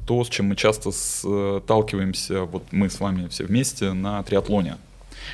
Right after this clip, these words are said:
Когда говорят, э, про, м, э, то, что если начинаешь в какой-то момент, ну, это не важно, не триатлон, это марафон, может быть, к-, какая-то, м, э, длительная нагрузка на организм, если ты чувствуешь,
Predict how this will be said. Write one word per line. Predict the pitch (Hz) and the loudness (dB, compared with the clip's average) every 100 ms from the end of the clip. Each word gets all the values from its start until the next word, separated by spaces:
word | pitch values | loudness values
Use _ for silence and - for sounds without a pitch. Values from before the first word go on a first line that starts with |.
| - | -4
Когда | 92 92 98 | -2 2 0
говорят, | 95 101 107 107 - - | 2 2 2 2 -2 -6
э, | 98 98 95 - | -4 -4 -6 -6
про, | 101 101 98 98 95 95 | -4 -2 -2 -4 -4 -6
м, | 92 92 92 | -6 -6 -6
э, | 95 92 92 92 | -8 -10 -10 -8
то, | - 117 | -2 -2
что | - - 98 98 | -2 -4 -2 -2
если | 95 95 101 - 98 92 | -4 -4 -6 -4 -4 -4
начинаешь | 92 - 101 101 98 | -6 -6 -4 -4 0
в | 120 | -2
какой-то | 104 101 98 | 0 -4 -2
момент, | 95 98 98 90 - - | -2 -2 -2 -4 -8 0
ну, | 117 | 2
это | 131 113 | 2 0
не | 110 113 | 0 2
важно, | 117 98 92 | 2 0 -2
не | 90 | -6
триатлон, | - 101 - 135 120 | 0 0 2 2 2
это | 95 | 2
марафон, | 95 104 - 135 117 | 2 0 2 4 4
может | 101 92 | 4 0
быть, | 87 90 - | -6 -10 -10
к-, | - 92 | -6 -6
какая-то, | - 98 101 95 | -6 -2 -2 -2
м, | 92 95 95 95 | -6 -2 0 0
э, | 95 92 | -4 -6
длительная | 104 113 - 98 95 | -2 -2 0 -2 -2
нагрузка | 92 98 107 - - | -4 -4 -6 -8 -8
на | 92 92 | -6 -6
организм, | 95 104 147 135 101 | -4 -4 -2 -2 -2
если | 107 - | -4 -6
ты | 98 | -12
чувствуешь, | - 120 - 92 85 | -6 -8 -6 -8 -8